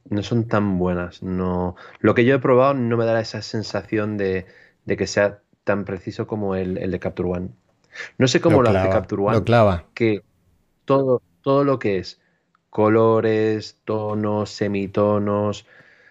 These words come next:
Speaker 1: em, es,
Speaker 2: Ya.
Speaker 1: lo hace muy bien. Trabaja el color de una manera y dices, "No puede ser que Adobe, siendo Photoshop,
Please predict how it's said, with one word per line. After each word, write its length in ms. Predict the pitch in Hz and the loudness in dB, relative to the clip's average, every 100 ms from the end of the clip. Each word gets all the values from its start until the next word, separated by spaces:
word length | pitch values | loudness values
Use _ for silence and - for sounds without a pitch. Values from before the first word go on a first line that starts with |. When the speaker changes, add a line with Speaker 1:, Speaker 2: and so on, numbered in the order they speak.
| _ _ _ _ _ _ - | _ _ _ _ _ _ 0
Speaker 1:
em, 920 | 127 123 117 113 110 107 107 101 95 | 4 4 4 4 2 0 -4 -8 -6
es, 180 | 110 117 | -2 0
Speaker 2:
Ya. 120 | 120 - | -2 -2
Speaker 1:
lo 140 | 120 | -2
hace 160 | 113 120 | 0 -2
muy 240 | 107 101 | -2 -2
bien. 240 | 90 90 87 | -4 -6 -4
Trabaja 380 | 110 113 - | 0 0 0
el 100 | 123 | -4
color 280 | 123 117 117 | 0 0 0
de 60 | 113 | 0
una 120 | 113 | -2
manera 440 | 107 104 110 117 117 | -4 -4 -6 -6 -4
y 140 | 123 | -2
dices, 340 | 120 113 110 98 | 0 0 -2 -4
"No 120 | 113 | -4
puede 200 | 131 127 | -2 -2
ser 220 | 117 127 | -2 -6
que 80 | 117 | 0
Adobe, 320 | 104 120 110 | 2 2 0
siendo 300 | - 104 110 | -2 -6 -6
Photoshop, 560 | 113 117 113 127 127 | -6 -4 -2 0 -2